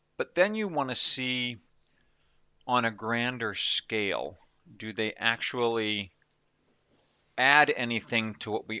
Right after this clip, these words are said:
already know about injury? So in other words, there, there are, the one constant about what causes injury is that you had an injury in the past.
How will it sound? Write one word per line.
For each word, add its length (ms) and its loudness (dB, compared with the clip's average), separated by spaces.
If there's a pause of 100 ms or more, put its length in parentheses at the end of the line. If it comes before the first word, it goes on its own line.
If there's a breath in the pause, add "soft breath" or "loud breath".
already 440 6
know 260 4
about 300 4
injury? 440 -8
So 300 2
in 80 -2
other 160 0
words, 580 0
there, 240 2 (220)
there 220 2
are, 240 4 (1080)
the 120 -2
one 640 -2
constant 760 -4 (160)
about 460 0
what 300 2
causes 440 0
injury 480 -4
is 140 -10
that 140 -4
you 80 -12
had 180 -4
an 80 -6
injury 380 -8
in 40 -10
the 60 -10
past. 520 -8